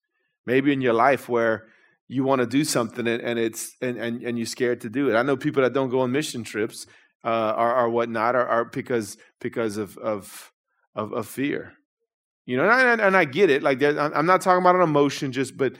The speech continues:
but I'm talking about b-, being bound up. I know people that have, ha-, will not go over the Atchafalaya Basin Bridge because they're scared, or the Baton Rouge Bridge because they're scared.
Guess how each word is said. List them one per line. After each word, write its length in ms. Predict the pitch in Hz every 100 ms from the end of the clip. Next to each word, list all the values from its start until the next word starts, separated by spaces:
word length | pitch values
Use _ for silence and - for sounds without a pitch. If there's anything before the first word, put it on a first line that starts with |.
| - - _
but 200 | 139 147
I'm 160 | 139 151
talking 220 | 185 160
about 280 | 135 123 156
b-, 40 |
being 300 | 123 143 123
bound 360 | 110 120 127 117
up. 280 | 127 104 - _ _ _ -
I 120 | 135
know 100 | 165
people 300 | 151 170 151
that 140 | 151
have, 220 | 139 131 - - - -
ha-, 240 | 156 156 143 135
will 240 | 151 165
not 380 | 151 143 170 147
go 220 | 147 156
over 140 | 147 139
the 100 | 135
Atchafalaya 840 | 123 147 135 - 131 117 123 120 -
Basin 420 | 117 123 123 127 104
Bridge 540 | 117 110 92 - - _ _ _ _ -
because 320 | 131 127 120
they're 140 | 117 113
scared, 560 | - 120 98 58 - _ _
or 160 | 131 131
the 140 | 120
Baton 280 | 110 120 113
Rouge 200 | 117 123
Bridge 400 | - 98 92 90
because 240 | 104 95 92
they're 140 | 92
scared. 440 | - - 95 -